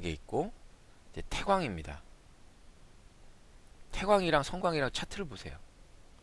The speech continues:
똑같죠? 이렇게 똑같이 움직인다는 거는 업황이 움직인다는 거예요. 그러니까 어떻게 보시고. 두산 엔진,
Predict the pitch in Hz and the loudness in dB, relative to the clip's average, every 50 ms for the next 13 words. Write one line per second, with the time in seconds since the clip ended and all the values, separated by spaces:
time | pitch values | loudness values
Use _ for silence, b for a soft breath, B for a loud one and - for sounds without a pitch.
0 | - - - - - - - - 202 214 - 285 247 - - 139 101 - - - | -20 -20 -20 -20 -20 -20 -12 -6 -6 -2 0 -2 -2 0 0 0 -2 -2 -4 -16
1 | - - - - - - - - - - - - - - b b b b b b | -20 -20 -20 -20 -20 -20 -20 -20 -20 -20 -20 -20 -20 -20 b b b b b b
2 | b b b b b - 127 147 156 170 - 190 - - 220 - - 180 131 120 | b b b b b -4 0 2 2 2 2 2 4 4 6 6 6 2 2 0
3 | 143 156 180 175 160 151 143 139 131 131 135 139 139 131 104 82 76 - - - | 0 0 0 6 8 8 8 8 6 2 2 4 2 2 0 0 -4 -6 -12 -18
4 | - - - - - - - - - - - - - - - 123 131 - - - | -20 -20 -20 -20 -20 -20 -20 -20 -20 -20 -20 -20 -18 -4 4 4 4 4 4 2
5 | 202 196 170 131 117 110 127 131 139 131 123 107 95 87 85 87 82 82 92 101 | 4 4 4 2 2 0 -2 -2 4 4 4 4 4 2 -2 -2 0 0 0 0
6 | 90 76 71 - - - - - - - - - - - - - - - - - | -2 -4 -6 -12 -16 -18 -20 -20 -20 -20 -20 -20 -20 -20 -20 -20 -20 -20 -16 -6
7 | - 95 87 107 127 131 120 113 - - - - 101 90 - - - - - - | -4 -2 -2 -2 -4 -6 -8 -10 -10 -10 -6 -6 -6 -6 -6 -8 -8 -6 -6 -8
8 | - - - - - - - - - b b b b b b b b - - 131 | -8 -12 -14 -14 -14 -18 -18 -20 -20 b b b b b b b b -10 -6 4
9 | 143 180 160 151 135 127 113 98 98 87 76 73 | 6 8 8 8 6 2 2 0 0 -2 -2 -4